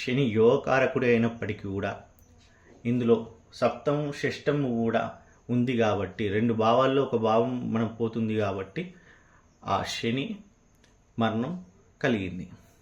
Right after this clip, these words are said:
కాబట్టి ఈరోజు మన శివాజీ చక్రవర్తి యొక్క గొప్ప వ్యక్తి, ఒక విశిష్టమైన జాతకాన్ని మనం చూసినందుకు చాలా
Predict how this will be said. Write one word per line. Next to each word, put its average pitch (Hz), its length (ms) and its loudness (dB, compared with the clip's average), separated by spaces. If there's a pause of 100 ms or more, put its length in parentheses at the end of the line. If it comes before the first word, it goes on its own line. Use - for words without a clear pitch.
(300)
కాబట్టి 110 440 -6 (540)
ఈరోజు 110 300 -2
మన 104 180 -4
శివాజీ 117 520 0
చక్రవర్తి 107 500 -4
యొక్క 104 240 -6 (580)
గొప్ప 107 380 -4 (520)
వ్యక్తి, 113 420 -4
ఒక 123 160 0
విశిష్టమైన 117 760 0
జాతకాన్ని 107 560 -2
మనం 104 200 -4 (280)
చూసినందుకు 117 600 -2 (1160)
చాలా 104 340 0